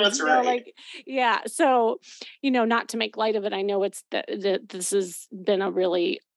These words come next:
Speaker 2: um, long road, and I hear the pain, but I also want you to see the light, you know, through this. And with that, you know, it's an opportunity to reinvent yourself in a whole new way. And now that you're getting stronger and starting to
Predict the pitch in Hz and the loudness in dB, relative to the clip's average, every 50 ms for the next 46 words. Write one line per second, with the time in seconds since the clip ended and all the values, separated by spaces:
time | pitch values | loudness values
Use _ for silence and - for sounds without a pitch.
0 | _ _ _ - 202 185 185 190 - 170 - - - _ - 208 196 196 202 196 | _ _ _ -2 0 0 0 -2 -4 -6 -6 -8 -10 _ -2 2 4 4 4 4
1 | 190 180 - 160 170 170 175 170 156 180 - 175 170 165 - 190 190 180 185 180 | 2 0 -2 -2 -2 -2 -2 -2 -4 -4 -6 -8 -8 -8 -6 -6 -4 -2 -2 -2
2 | - - - - 214 185 175 - - - 208 180 170 160 - 101 - 165 180 - | -4 -6 -10 -12 -10 -10 -10 -8 -6 -4 -2 -2 0 -2 -2 -2 -4 -4 -6 -8
3 | - - - - - - - - - - 208 214 220 226 220 240 226 - 233 208 | -12 -18 -20 -18 -18 -18 -18 -2 0 2 4 6 6 8 6 6 6 4 2 2
4 | 202 202 190 - - - 220 208 190 196 190 - - - 214 202 202 202 196 196 | 2 2 0 -2 -2 -4 -4 -2 -2 -4 -4 -4 -6 -6 -6 -4 -4 -2 -2 -4
5 | 202 - - _ - 214 208 180 170 175 214 180 - - - - - - - - | -4 -6 -8 _ -4 -2 0 0 2 2 2 2 0 -2 -2 -4 -4 -6 -6 -8
6 | _ _ _ _ _ _ _ _ - 190 214 202 185 165 165 - - - - - | _ _ _ _ _ _ _ _ -2 0 2 2 2 0 -2 -2 -4 -4 0 2
7 | 226 226 226 220 - - - - - - - - - - _ - 196 196 190 185 | 4 4 4 4 2 0 -2 -2 -4 -6 -6 -6 -8 -6 _ 0 2 4 4 4
8 | 180 180 190 277 - 202 208 233 - _ - 170 170 170 160 160 - - _ _ | 2 0 -2 -4 -2 -2 -2 -2 -2 _ -4 -4 -4 -2 -4 -4 -4 -6 _ _
9 | - 202 196 185 180 175 170 170 170 175 - - 202 190 - 202 185 185 180 - | -4 -2 0 0 0 2 2 2 2 0 0 0 0 0 0 -2 -2 -2 -2 -2
10 | - 190 180 - - - 190 220 262 240 220 202 190 180 180 - - - 202 196 | -2 -2 -2 -2 -4 -2 -2 -2 0 0 0 -2 -2 -2 -2 -2 -2 0 2 2
11 | 185 170 175 185 - - 214 190 202 226 220 196 156 156 196 247 - - 277 247 | 2 2 2 0 -2 -4 -2 0 2 2 2 2 2 0 -2 -2 -2 -2 -2 -2
12 | 214 - - 196 160 160 156 - - - - _ - 220 208 190 - - 262 269 | -2 -2 -2 0 0 0 0 -2 -4 -8 -10 _ -2 -2 -2 -2 -2 0 0 2
13 | 294 302 285 262 240 220 196 175 208 214 240 254 240 214 196 190 190 196 196 214 | 2 2 2 2 0 0 0 2 2 2 4 4 2 2 2 2 2 2 2 2
14 | 208 226 - 220 196 180 214 185 190 190 - - - 208 196 202 214 220 202 202 | 0 0 -2 -2 -2 -2 -4 -4 -4 -6 -6 -6 -2 0 0 2 2 2 2 0
15 | 196 185 180 175 - - 190 185 180 185 175 180 - - 190 175 180 | 0 -2 -2 -6 -8 -8 -6 -6 -6 -6 -8 -8 -8 -8 -6 -6 -6